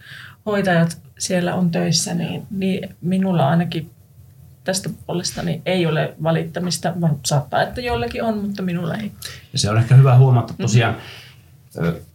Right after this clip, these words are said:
Speaker 2: siellä on kiinteä sopimus, se on kuitenkin taloudellisesti yhti-, sille yht-, tuottavalle yhtiölle varsin ahdas raaminen. Nyt on
Speaker 1: Mm.
Speaker 2: taas palkankorotusratkaisuja tulossa ja voi olla aika kallistakin sopimusta tulossa, niin heillä on paine tietenkin.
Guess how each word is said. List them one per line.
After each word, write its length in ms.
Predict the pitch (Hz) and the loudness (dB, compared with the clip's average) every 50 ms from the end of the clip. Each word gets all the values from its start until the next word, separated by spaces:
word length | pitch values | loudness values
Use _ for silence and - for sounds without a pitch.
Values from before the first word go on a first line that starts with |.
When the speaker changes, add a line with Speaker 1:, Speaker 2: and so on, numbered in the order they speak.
| _ - - - - | _ -20 -20 -12 -4
Speaker 2:
siellä 240 | - 120 113 113 107 | 0 2 2 2 2
on 80 | 110 | 2
kiinteä 460 | - 131 143 147 131 123 113 107 95 | 2 4 6 6 6 4 2 -2 0
sopimus, 640 | 92 131 127 120 123 120 113 113 110 107 - - - - | 2 2 2 2 4 2 2 2 0 0 -2 -2 -2 -2
se 120 | - 110 | -2 -2
on 100 | 98 87 | 0 0
kuitenkin 460 | 98 101 95 107 110 113 107 107 - | -2 -2 -2 -2 -2 -2 -2 -4 -2
taloudellisesti 500 | - 117 117 117 110 110 107 104 - - | 0 2 2 2 2 2 0 -2 -2 2
yhti-, 420 | 117 127 123 123 - - 95 - - | 4 4 4 4 0 -4 -6 -4 -2
sille 200 | 110 110 107 113 | -2 -2 2 2
yht-, 220 | 127 123 123 - - | 2 2 2 0 -2
tuottavalle 400 | 127 120 120 - 113 110 113 127 | -2 -2 0 -2 -2 0 2 4
yhtiölle 400 | 131 123 - - 113 107 101 95 | 2 2 2 -2 -4 -4 -2 0
varsin 360 | 101 98 95 104 107 85 - | 0 0 0 -2 -4 -4 -4
ahdas 380 | - - 107 107 95 92 87 - | -4 -4 -2 -2 -2 -2 -2 -2
raaminen. 320 | 98 90 95 95 90 90 | -2 0 0 0 0 -2
Nyt 140 | 95 - - | -2 -2 -2
on 60 | 101 | -2
Speaker 1:
Mm. 40 | 87 85 | 0 0
Speaker 2:
taas 300 | 104 107 - - - - | 0 0 0 -2 -4 -6
palkankorotusratkaisuja 1700 | - 101 107 - 110 107 - - - - - _ _ _ _ - 110 107 110 - 107 - - - 107 101 - - 110 - 117 107 101 | -6 -6 -4 -4 -4 -6 -6 -8 -14 -20 -20 _ _ _ _ -8 -4 -4 -2 -4 -4 -6 -4 -2 -2 -2 -2 -4 -2 -2 0 0 0
tulossa 420 | 101 113 107 107 104 - - 110 98 | -2 -4 -4 -2 -2 -2 -2 0 0
ja 220 | 101 101 101 98 101 | 2 2 0 0 0
voi 80 | 101 101 | -4 -4
olla 100 | 104 101 | -2 -4
aika 120 | 98 - | -4 -4
kallistakin 540 | - - 107 104 104 98 - - 104 104 95 | -6 -4 -2 -2 -2 -2 -2 -4 -4 -2 -2
sopimusta 440 | 110 107 - 101 98 95 - - - | -2 -4 -4 -4 -6 -6 -8 -8 -4
tulossa, 360 | 117 113 107 92 - - 95 | -2 -2 -2 -2 -2 -2 -2
niin 120 | 95 92 | -2 0
heillä 240 | 95 117 113 104 104 | 0 0 0 0 -2
on 120 | 107 107 - | -4 -2 0
paine 260 | 127 127 120 110 101 | 2 2 2 2 0
tietenkin. 560 | - - 123 117 95 95 87 80 85 82 - | -4 -2 -2 -2 0 0 0 0 0 -2 -4